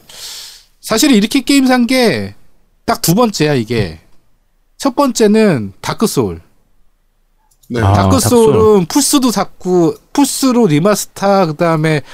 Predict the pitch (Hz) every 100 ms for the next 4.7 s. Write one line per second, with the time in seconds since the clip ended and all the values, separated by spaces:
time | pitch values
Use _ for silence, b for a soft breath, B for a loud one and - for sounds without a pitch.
0 | B B - 285 269 226 - 151 151 127
1 | 90 80 - 247 - 214 175 147 107 -
2 | 147 127 214 _ b b b b 147 127
3 | 170 214 214 - 180 156 143 123 113 104
4 | 117 160 160 - 120 - 123